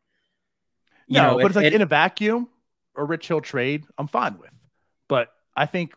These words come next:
Speaker 2: where last year the argument was you can't trade Quintana because how's this rotation going to get innings the rest of the year? I think it's a bigger problem this year than it was last year, and it's
Speaker 1: Yeah.
Speaker 2: a lesser pitcher than Quintana.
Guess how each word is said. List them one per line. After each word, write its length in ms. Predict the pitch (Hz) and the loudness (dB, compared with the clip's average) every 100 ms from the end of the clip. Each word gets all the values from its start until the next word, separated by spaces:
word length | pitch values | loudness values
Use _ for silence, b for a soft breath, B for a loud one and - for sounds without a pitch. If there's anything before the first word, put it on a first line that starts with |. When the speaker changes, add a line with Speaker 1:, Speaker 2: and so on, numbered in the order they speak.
| - | -6
Speaker 2:
where 140 | 147 | -4
last 380 | 135 165 208 - | 0 -2 -2 -4
year 120 | 160 | -4
the 80 | 139 | -2
argument 420 | 113 139 117 131 | -2 -2 -2 -6
was 300 | 120 120 101 - | -4 -4 -6 -14
you 120 | 117 | -16
can't 280 | - 143 120 | -8 -8 -8
trade 240 | 139 120 | -10 -10
Quintana 400 | 117 101 117 113 | -10 -10 -8 -8
because 240 | 110 113 104 | -8 -12 -10
how's 320 | 113 113 101 | -6 -6 -8
this 400 | 107 - - _ _ _ _ _ _ - | -12 -14 -20 _ _ _ _ _ _ -10
rotation 560 | 113 117 127 120 123 110 | -8 -8 -8 -8 -8 -6
going 400 | 110 110 107 101 | -6 -6 -8 -10
to 380 | - 104 101 | -10 -8 -10
get 180 | 92 107 | -10 -10
innings 300 | 98 98 98 | -10 -10 -10
the 60 | 95 | -12
rest 140 | 92 | -14
of 40 | 98 | -14
the 60 | |
year? 140 | 101 98 | -10 -8
I 100 | 135 | -6
think 140 | 151 | -6
it's 120 | 110 | -8
a 40 | 101 | -10
bigger 320 | 90 113 104 | -8 -8 -8
problem 360 | - 104 104 95 | -8 -6 -6 -6
this 180 | 113 113 | -10 -8
year 80 | |
than 120 | 107 110 | -10 -8
it 20 | |
was 140 | 110 | -6
last 280 | 131 156 - | -4 -4 -6
year, 180 | 92 - b b - | -14 -14 b b -6
and 80 | 120 | -4
it's 80 | 107 | -2
Speaker 1:
Yeah. 40 | |
Speaker 2:
a 20 | |
lesser 280 | 113 120 95 | -4 -4 -6
pitcher 340 | - 170 - | -4 -2 -2
than 160 | 92 82 | -6 -8
Quintana. 480 | 95 87 85 78 | -16 -14 -14 -14